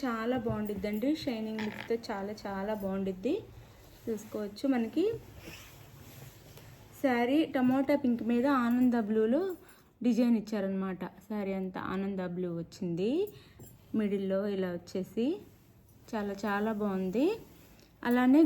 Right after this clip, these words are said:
గోల్డ్లో మనకి ఇలా లీవ్స్ ఇచ్చారు చిన్న చిన్న, ఇవి చాలా చాలా బాగుందండి. రియల్గా అయితే చాలా బాగుంది, అందరికి చాలా నచ్చిద్ది రియల్గా చూస్తే మాత్రం. కింద బార్డర్ వచ్చేసి ఇలా ఇస్తారనమాట,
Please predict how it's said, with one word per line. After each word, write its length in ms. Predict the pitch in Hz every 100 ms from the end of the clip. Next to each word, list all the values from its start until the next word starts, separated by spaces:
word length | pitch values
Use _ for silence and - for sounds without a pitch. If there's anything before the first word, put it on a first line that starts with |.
| 220
గోల్డ్లో 480 | 262 254 269 269 302 392
మనకి 260 | 339 262 247
ఇలా 140 | 233 220
లీవ్స్ 320 | 220 226 220 226
ఇచ్చారు 380 | 214 220 190 - - - - - - - -
చిన్న 160 | 254 247 214
చిన్న, 280 | 214 214 196 - - - - - - -
ఇవి 120 | 208 - -
చాలా 240 | 226 214 226 226
చాలా 280 | 208 208 240 240
బాగుందండి. 420 | 233 220 208 202 202
రియల్గా 300 | 208 214 220
అయితే 160 | 214 208 -
చాలా 380 | 190 190 190 214 208
బాగుంది, 240 | 196 190 185
అందరికి 300 | 190 196 214
చాలా 240 | 196 190 214 208
నచ్చిద్ది 400 | 170 214 180 185
రియల్గా 240 | 185 190 202 214
చూస్తే 400 | 196 - - 220 202
మాత్రం. 360 | 180 - 220 311 440 - - - - - - - - - - - - - - - - - - - - - - - -
కింద 180 | 262 254 220
బార్డర్ 240 | 208 196 208
వచ్చేసి 320 | 208 208 247 277
ఇలా 100 | 208 -
ఇస్తారనమాట, 680 | - 196 190 175 170 175